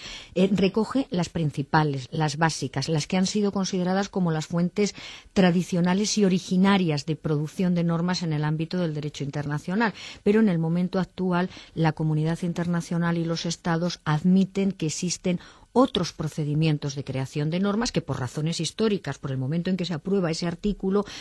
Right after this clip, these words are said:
o que se elabora ese artículo, no estaban incluidas en el estatuto. Es decir, es el referente, el punto de partida al que se han ido incor-, que recoge las normas básicas y a partir de ahí se han ido incorporando otros procedimientos de creación de normas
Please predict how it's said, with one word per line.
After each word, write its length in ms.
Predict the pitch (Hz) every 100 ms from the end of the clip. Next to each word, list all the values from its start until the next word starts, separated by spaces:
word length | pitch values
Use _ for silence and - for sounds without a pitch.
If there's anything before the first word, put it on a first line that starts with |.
| -
o 80 | - -
que 180 | 190
se 100 | 165
elabora 320 | 170 160 175 180
ese 160 | 180
artículo, 480 | 180 - 190 196 196
no 220 | 202 208
estaban 380 | 185 - 143 135
incluidas 560 | 135 131 139 139 156 -
en 80 | 139
el 100 | 131
estatuto. 480 | - 123 127 104
Es 40 | 156
decir, 200 | 143 147 - -
es 260 | - 190 -
el 160 | 202 185
referente, 560 | 185 160 175 190 202
el 80 | 185
punto 320 | - 247 240
de 100 | 190
partida 540 | 180 185 - 233 214 254 - - -
al 160 | 165 165
que 100 | 175
se 140 | 165
han 80 | 175
ido 100 | 175
incor-, 300 | 190 190 180 -
que 100 | 165
recoge 400 | 165 180 170 196
las 180 | 175
normas 300 | 175 170 170
básicas 540 | 175 208 - - 247 -
y 120 | 160
a 100 | 156
partir 320 | 147 156 160
de 80 | 170
ahí 80 | 170
se 140 | -
han 60 | 170
ido 140 | 165
incorporando 680 | 170 175 165 160 160 165 180 -
otros 320 | 247 240 165
procedimientos 640 | - 135 147 151 156 156 175
de 80 | 160
creación 360 | 135 135 165
de 120 | 165
normas 320 | 165 160 170